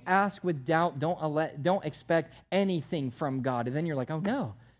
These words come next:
everything I ask, I'm, I'm kinda struggling a little bit with emotion." But that's not what Paul, that's not what James was saying. He wasn't talking about the emotion of,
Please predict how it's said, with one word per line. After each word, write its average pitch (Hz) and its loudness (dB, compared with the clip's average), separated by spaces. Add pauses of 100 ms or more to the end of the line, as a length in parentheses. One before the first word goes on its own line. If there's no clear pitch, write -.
(220)
everything 202 6
I 202 8
ask, 226 2
I'm, 170 6
I'm 160 4
kinda 180 4
struggling 196 2
a 175 4
little 170 2
bit 175 0
with 151 -4
emotion." 160 0
But 151 -4
that's 180 -6
not 240 -4
what 156 -6
Paul, 143 -2
that's 180 -6
not 220 -2
what 165 4
James 143 -4
was 120 -8
saying. - -12 (420)
He 240 0
wasn't 302 0
talking 233 -4
about 202 -2
the 190 0
emotion 165 0 (280)
of, 165 4